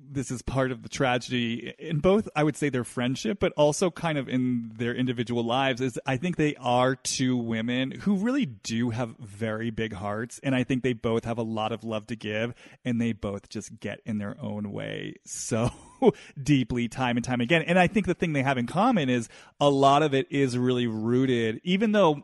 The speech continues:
they wear it differently, differently, and I think it's two very different flavors, I think, you know, they're both very driven for their, you know, their desire for success, for fame, you know, just playing the whole kind of social politics of everything. And I think that's where you just,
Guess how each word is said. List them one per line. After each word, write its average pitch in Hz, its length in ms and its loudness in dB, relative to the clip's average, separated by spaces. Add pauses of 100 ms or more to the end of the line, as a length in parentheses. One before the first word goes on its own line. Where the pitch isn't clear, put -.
they 135 180 -2
wear 120 420 -4
it 143 140 -10
differently, 175 580 -6 (160)
differently, 165 640 -6
and 135 120 -4
I 131 80 -2
think 123 180 -6
it's - 240 -12
two 139 240 -4
very 123 240 -4
different 117 340 -10
flavors, 151 520 -2 (400)
I 139 80 -2
think, 143 400 -4
you 151 120 -6
know, 127 100 -2
they're 127 140 -2
both 127 500 0
very 127 580 -2
driven 113 720 -8
for 135 180 -6
their, 120 240 -2 (160)
you 147 120 -4
know, 117 140 0
their 113 200 -4
desire 113 400 -6
for 110 160 -12
success, 165 640 2
for 117 200 -4
fame, 147 640 0 (340)
you 147 100 -6
know, 135 140 2
just 123 200 -8
playing 143 460 -2
the 127 80 2
whole 120 240 4
kind 127 180 -4
of 113 60 -4
social 117 320 -2
politics 117 580 -4
of 117 60 -6
everything. 113 480 -4
And 113 80 -2
I 117 80 0
think 120 340 -2
that's 117 300 -4
where 120 140 -2
you 113 120 -4
just, 110 280 -8